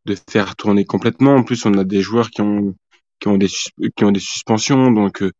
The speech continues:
c'est quand même compliqué. Mais je pense que là, euh, sur le match contre Nice, comme tu l'évoques, euh, les changements, ils auraient dû être faits dans le match, parce que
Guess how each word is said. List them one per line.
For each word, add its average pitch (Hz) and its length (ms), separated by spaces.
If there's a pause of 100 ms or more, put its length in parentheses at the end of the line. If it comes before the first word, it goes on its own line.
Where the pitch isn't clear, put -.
(320)
c'est 104 160
quand 110 100
même 101 160
compliqué. 120 480 (420)
Mais 107 180
je 92 100
pense 123 220
que 90 520 (440)
là, 120 300
euh, 104 200
sur - 240
le 104 100
match 117 320
contre - 240
Nice, 120 360
comme 107 300 (340)
tu - 140
l'évoques, 110 500
euh, 92 380 (1300)
les 123 200
changements, 117 360
ils 104 120
auraient 101 140
dû 104 120
être 101 120
faits 110 300
dans 104 160
le 104 60
match, 113 360 (1400)
parce 113 220
que 98 720